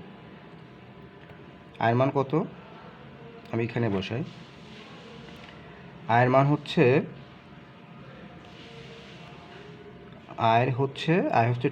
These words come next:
টু এক্স into একশো ডিভাইডেড পি হচ্ছে কত? এক্স, তাই না?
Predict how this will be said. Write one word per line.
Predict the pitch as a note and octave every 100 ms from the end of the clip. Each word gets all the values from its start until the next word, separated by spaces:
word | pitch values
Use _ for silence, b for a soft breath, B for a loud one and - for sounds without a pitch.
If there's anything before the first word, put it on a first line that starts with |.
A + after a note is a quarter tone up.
| -
টু | C#3+
এক্স | G2 F2 - - - - - - - - - - - -
into | A2+ G#2+ A#2 -
একশো | G2+ A2 - - D#3 A3+ - - - - - C4 - - - - G2+
ডিভাইডেড | C3 D3+ D#3 B2 C3 E3 - - - - - -
পি | C#3+
হচ্ছে | C#3+ D3+ E3 C#3+
কত? | -
এক্স, | C#3+ - G2 - -
তাই | D3+
না? | A#3+